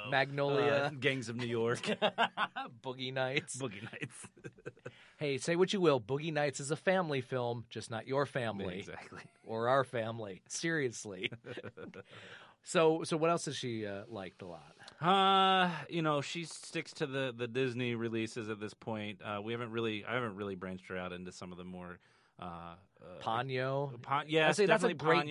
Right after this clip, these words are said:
Speaker 2: Ponyo.
Speaker 1: I think that's a great gateway
Speaker 2: Yeah.
Speaker 1: for Miyazaki and anime.
Speaker 2: Yeah, and, you know, we've, I've started taking her to some festival stuff that I've seen. You know, uh, the I M A did a run of, uh, the New York Children's Film Festival. They showed a lot of shorts,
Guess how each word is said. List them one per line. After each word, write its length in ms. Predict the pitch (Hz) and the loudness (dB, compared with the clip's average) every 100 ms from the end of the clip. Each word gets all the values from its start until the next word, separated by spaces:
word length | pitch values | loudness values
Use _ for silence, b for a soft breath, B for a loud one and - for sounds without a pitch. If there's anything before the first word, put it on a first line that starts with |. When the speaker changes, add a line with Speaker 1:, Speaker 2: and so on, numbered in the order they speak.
| 147 | 2
Speaker 2:
Ponyo. 60 | |
Speaker 1:
I 80 | 170 | 4
think 120 | 233 | 4
that's 120 | 226 165 | 2 2
a 40 | |
great 220 | 156 143 | 2 2
gateway 320 | 127 123 113 | 2 2 2
Speaker 2:
Yeah. 320 | 113 151 143 123 | 4 4 6 4
Speaker 1:
for 60 | |
Miyazaki 400 | 110 113 107 101 | 0 -2 -2 -4
and 80 | 95 | -8
anime. 280 | 98 - - | -6 -6 -2
Speaker 2:
Yeah, 340 | 156 156 143 139 | 0 2 2 0
and, 200 | 135 127 | -2 -2
you 80 | 123 | 0
know, 220 | 117 113 | 0 -2
we've, 240 | 113 127 113 | -4 -6 -6
I've 160 | 120 113 | -6 -6
started 380 | - 143 156 147 | -2 -2 -2 -8
taking 320 | 143 135 123 | -8 -6 -6
her 80 | 113 | -6
to 180 | - 107 | -8 -10
some 220 | 110 101 | -8 -8
festival 480 | - 104 - 107 101 | -8 -8 -8 -10 -8
stuff 320 | - 95 - | -6 -6 -6
that 120 | 95 | -6
I've 140 | 92 90 | -6 -8
seen. 420 | 104 101 101 98 | -10 -10 -10 -10
You 100 | 107 | -10
know, 220 | 95 95 92 | -8 -8 -12
uh, 140 | 98 104 | -14 -10
the 120 | 101 | -8
I 100 | 95 | -8
M 100 | 95 | -6
A 80 | 92 | -8
did 160 | 92 | -8
a 60 | 92 | -8
run 420 | 90 92 92 92 - b b b | -6 -8 -8 -12 -16 b b b
of, 340 | 92 92 87 90 | -8 -8 -10 -14
uh, 200 | 98 87 | -12 -12
the 80 | 87 | -10
New 100 | 101 | -8
York 480 | 104 104 101 92 - - | -6 -4 -4 -4 -8 -6
Children's 440 | 196 165 113 98 | -4 -2 -4 -4
Film 220 | 101 95 | -8 -8
Festival. 320 | 92 87 98 | -8 -10 -8
They 140 | 95 92 | -8 -6
showed 200 | - 98 | -6 -6
a 40 | |
lot 180 | 98 95 | -4 -4
of 80 | 92 | -6
shorts, 560 | - 107 101 - - | -6 -6 -8 -12 -18